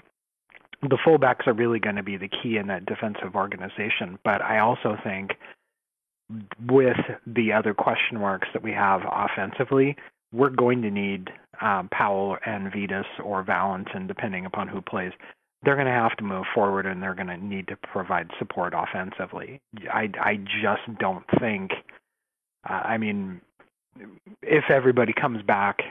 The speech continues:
that, that is possible. That's a different scenario. But I do think that, um, if we're missing Blanco, if we're missing Nagbe,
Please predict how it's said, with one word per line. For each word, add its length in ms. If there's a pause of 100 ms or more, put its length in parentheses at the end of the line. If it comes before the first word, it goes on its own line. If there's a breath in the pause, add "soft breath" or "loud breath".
that, 340
that 160
is 180
possible. 680 (480)
That's 320
a 60
different 400
scenario. 480 (500 loud breath)
But 220
I 100
do 320
think 300
that, 380 (1000)
um, 380
if 220
we're 100
missing 540 (260)
Blanco, 580
if 200
we're 80
missing 320
Nagbe, 500